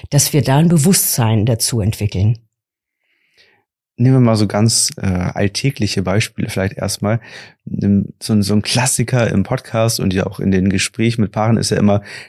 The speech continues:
Speaker 2: der Geschirrspüler ist nicht ausgeräumt. So, jetzt, jetzt kommt die Frau nach Hause, guckt dann auf den Geschirrspüler, der Mann hätte das so tun sollen. Das war so die Erwartung.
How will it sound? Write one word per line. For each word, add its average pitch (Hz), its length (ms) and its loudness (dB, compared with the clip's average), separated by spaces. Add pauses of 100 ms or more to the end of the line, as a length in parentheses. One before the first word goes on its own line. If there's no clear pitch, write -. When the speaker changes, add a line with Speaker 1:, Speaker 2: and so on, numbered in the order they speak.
(120)
Speaker 2:
der 107 80 2
Geschirrspüler 110 640 4
ist 92 140 -2
nicht 98 140 0
ausgeräumt. 98 640 2 (460)
So, - 240 -6
jetzt, - 240 -2 (240)
jetzt 101 180 -4
kommt 123 240 0
die 117 80 0
Frau 110 280 -4
nach 98 180 -2
Hause, 180 400 4 (240)
guckt - 260 -6
dann 101 120 0
auf 98 180 -6
den 95 160 -4
Geschirrspüler, 135 560 0
der 98 100 0
Mann 101 220 2
hätte 98 220 0
das - 140 -4
so - 100 -10
tun 160 340 2
sollen. 147 480 2 (440)
Das - 200 -8
war 101 140 -2
so 98 120 0
die 98 140 -2
Erwartung. 151 720 0